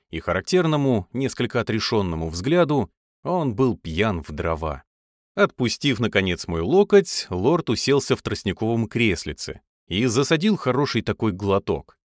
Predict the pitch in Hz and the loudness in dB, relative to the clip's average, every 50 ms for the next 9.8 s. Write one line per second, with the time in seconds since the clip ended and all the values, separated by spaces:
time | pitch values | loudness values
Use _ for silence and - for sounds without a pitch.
0 | _ _ _ 85 95 92 90 135 202 220 214 196 165 170 180 175 - 156 147 - | _ _ _ -8 -8 -4 0 2 2 2 2 2 2 0 0 0 0 -2 -2 0
1 | - 151 143 131 123 - - - 110 95 - - 98 92 87 82 78 73 - - | 2 2 4 2 2 0 0 -2 -2 -2 0 -2 -2 -2 -2 -2 -4 -4 -6 -8
2 | - - 101 98 113 135 156 147 - _ _ _ _ _ - 73 73 73 73 95 | -6 -2 -2 0 2 0 -2 -2 -6 _ _ _ _ _ -8 -6 -6 -4 0 4
3 | 127 175 196 - - 165 170 160 160 160 151 135 123 - 135 120 113 110 104 90 | 4 4 4 4 2 2 4 4 6 4 4 2 2 2 4 4 4 4 2 4
4 | 107 101 95 92 90 87 85 82 80 80 - - - 73 71 69 78 98 131 143 | 2 2 2 2 0 0 -2 -2 -4 -6 -8 -6 -6 -6 -4 -2 2 4 4 4
5 | - - 180 160 - - 196 185 - - _ _ _ _ 202 208 202 180 147 117 | 4 2 -2 -2 2 2 2 2 2 0 _ _ _ _ -2 0 0 0 0 -4
6 | 104 95 87 104 117 127 139 143 147 151 156 156 147 139 117 95 85 101 92 90 | -6 -6 -2 0 2 4 4 4 2 2 2 0 0 -2 -4 -4 -2 0 0 0
7 | 87 90 85 78 85 90 90 87 82 78 73 85 98 92 80 - 73 69 - _ | 0 -2 -4 -6 -4 -2 -2 -2 -2 -4 -2 -2 -2 -2 -2 -4 -10 -14 -18 _
8 | _ _ _ _ _ _ - 104 117 127 120 98 - - - - - 85 85 92 | _ _ _ _ _ _ 0 2 4 4 4 2 0 -4 -6 -6 -4 -2 -2 -2
9 | - - 208 208 180 208 220 196 131 101 82 87 78 69 - | 4 6 6 6 6 6 6 6 4 4 0 -4 -6 -6 -8